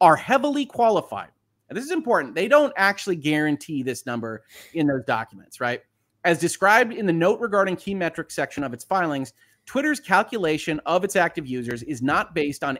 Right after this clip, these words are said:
any standardized industry methodology. They have disclosed this publicly, and this is a pretty good shield for them. May differ from, may differ from estimates published by third parties or from similarly titled metrics of our competitors,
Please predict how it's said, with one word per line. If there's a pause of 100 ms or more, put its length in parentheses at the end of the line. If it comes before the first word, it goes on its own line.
any
standardized
industry
methodology.
They
have
disclosed
this
publicly, (360)
and
this
is
a
pretty
good
shield
for
them. (460)
May
differ
from, (220)
may
differ
from
estimates
published
by
third
parties
or
from
similarly
titled
metrics
of
our
competitors,